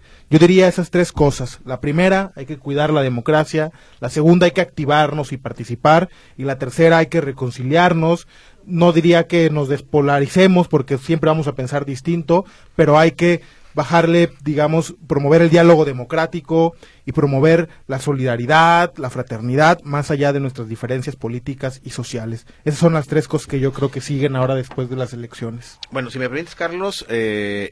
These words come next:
Speaker 2: que me parece muy pertinente lo que estás diciendo y muy conveniente. La verdad es que, reitero, yo, amigo redescucha, la intención es que,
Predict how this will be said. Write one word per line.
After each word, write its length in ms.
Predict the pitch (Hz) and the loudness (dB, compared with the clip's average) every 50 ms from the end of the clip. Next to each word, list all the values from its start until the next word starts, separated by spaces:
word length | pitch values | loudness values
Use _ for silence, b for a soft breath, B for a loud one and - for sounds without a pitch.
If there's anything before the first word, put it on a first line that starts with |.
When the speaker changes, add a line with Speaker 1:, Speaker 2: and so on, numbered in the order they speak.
| - | -12
Speaker 2:
que 100 | - 120 | -12 -10
me 80 | 113 123 | -8 -6
parece 220 | - 135 131 135 | -6 -6 -8 -8
muy 80 | 135 139 | -10 -10
pertinente 400 | 131 135 123 - 123 120 117 127 | -10 -12 -12 -12 -14 -14 -14 -16
lo 60 | 107 | -18
que 60 | - | -18
estás 120 | _ - 110 | _ -18 -18
diciendo 300 | 107 - 113 110 110 107 | -16 -16 -16 -16 -16 -16
y 20 | |
muy 300 | 98 101 104 107 107 101 | -16 -16 -16 -16 -18 -18
conveniente. 640 | - - 98 85 85 80 92 95 95 - - 123 120 | -18 -20 -20 -20 -20 -20 -20 -20 -20 -20 -20 -18 -18
La 100 | - 90 | -16 -16
verdad 200 | 87 92 95 104 | -14 -12 -10 -10
es 80 | 110 - | -12 -12
que, 100 | - 113 | -12 -12
reitero, 420 | 104 101 92 - 117 107 101 107 | -12 -12 -12 -12 -10 -10 -10 -10
yo, 280 | 101 90 101 98 101 101 | -10 -10 -8 -8 -8 -8
amigo 200 | 98 101 95 104 | -8 -8 -10 -10
redescucha, 440 | 98 87 76 - - 104 - - 110 | -12 -12 -12 -14 -16 -16 -14 -12 -12
la 100 | 101 95 | -12 -12
intención 420 | 87 82 92 87 82 113 110 110 | -14 -16 -18 -16 -14 -12 -12 -12
es 140 | 110 - - | -12 -14 -14
que, 160 | - 117 - | -16 -18 -18